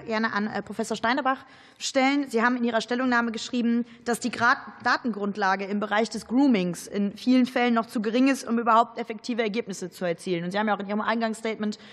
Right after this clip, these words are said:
noch mal darüber gesprochen, wie schwierig das ist. Ähm, Herr Türk vom Kinderschutzbund hat ja als technische Option zum Beispiel über, äh, Pattern-Analyse gesprochen. Ähm, könnten Sie eine kurze Stellungnahme dazu abgeben, wie Sie das bewerten?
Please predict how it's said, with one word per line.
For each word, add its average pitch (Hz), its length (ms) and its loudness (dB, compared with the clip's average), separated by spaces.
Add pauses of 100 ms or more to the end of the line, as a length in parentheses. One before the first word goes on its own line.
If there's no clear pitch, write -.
(180)
noch 214 100 4
mal 214 120 6
darüber 214 220 0
gesprochen, 214 380 -2
wie 202 80 -2
schwierig 208 380 0
das 165 180 -6
ist. 170 280 -10
Ähm, 185 300 0 (760)
Herr 214 140 2
Türk 262 200 2
vom 240 140 -2
Kinderschutzbund 254 640 -4
hat 226 160 -2
ja 240 160 2
als 214 180 -4
technische 240 440 -2
Option 247 440 2
zum 254 160 -2
Beispiel 240 560 2 (300)
über, 220 280 4 (220)
äh, 190 100 -8
Pattern-Analyse 185 1400 -2
gesprochen. 208 680 -2 (360)
Ähm, 208 440 0 (120)
könnten 240 320 0
Sie 233 280 0 (140)
eine 208 240 0
kurze 226 300 -4
Stellungnahme 226 440 0
dazu 226 220 -2
abgeben, 226 320 -2
wie 214 80 -2
Sie 214 120 -4
das 214 160 -2
bewerten? 226 720 0